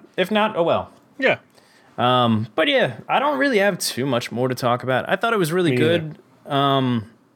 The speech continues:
Speaker 1: I don't think it was, like, crazy good because of the way they went, but I think overall, I think it, it, it did well.
Speaker 2: Yeah,
Speaker 1: And,
Speaker 2: I,
Speaker 1: uh,
Speaker 2: I, I would agree with that.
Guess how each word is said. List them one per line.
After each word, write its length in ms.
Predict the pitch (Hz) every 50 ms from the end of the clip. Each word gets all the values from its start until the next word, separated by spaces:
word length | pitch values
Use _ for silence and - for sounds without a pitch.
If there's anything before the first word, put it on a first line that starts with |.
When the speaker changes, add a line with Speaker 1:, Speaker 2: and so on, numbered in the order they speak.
| _ _ _ _ -
Speaker 1:
I 80 | 131 135
don't 180 | 143 147 135
think 160 | - 156 139 131
it 60 | 120
was, 260 | 117 117 110 104 104
like, 320 | 110 101 92 92 - - - _ - _ _ _ _ - _ _ _ _ _ _ _ -
crazy 560 | - - - 139 139 143 147 143 123 117 104
good 300 | 92 95 90 90 90 87
because 280 | 90 95 - 98 92 98
of 100 | 95 92
the 80 | 90
way 160 | 87 90 90 87
they 120 | 87 85
went, 380 | - 85 95 104 104 78 - -
but 200 | 92 92 80 - - - - - _ -
I 100 | - 98
think 240 | 104 - 123 113 104
overall, 520 | 98 110 110 104 95 92 95 101 107 104 90
I 80 | 85 85
think 200 | - 95 90 78
it, 120 | 73 - -
it, 220 | - 95 92 92 -
it 200 | - - 92 -
did 200 | - 85 87 85
well. 360 | - 85 87 87 87 85 82 - - _ _ _ - _
Speaker 2:
Yeah, 200 | - 269 - 104
Speaker 1:
And, 120 | 104 208 208
Speaker 2:
I, 140 | 190 208 -
Speaker 1:
uh, 80 | 190
Speaker 2:
I, 400 | 202 208 196 190 185 175 160 180
I 40 | 180
would 160 | 180 170 147
agree 220 | 131 117 120 120 117
with 140 | 113 107
that. 240 | 107 107 104 107 104